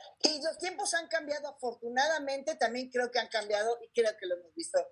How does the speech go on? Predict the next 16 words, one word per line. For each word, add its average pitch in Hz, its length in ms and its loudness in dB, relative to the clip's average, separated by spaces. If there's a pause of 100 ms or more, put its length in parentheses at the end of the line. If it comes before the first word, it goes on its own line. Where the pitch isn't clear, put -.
(200)
las 196 180 6
mismas 208 300 -4
televisoras. 190 520 2
Mi 190 120 -4
programa 226 480 2
es 240 100 0
en 233 60 -2
el 214 60 -8
canal 208 300 2
Telenovelas 190 540 2
de 175 80 -6
Televisa, - 480 -4 (560)
y 175 120 0
yo 202 120 4
no 285 140 2
tengo 254 340 2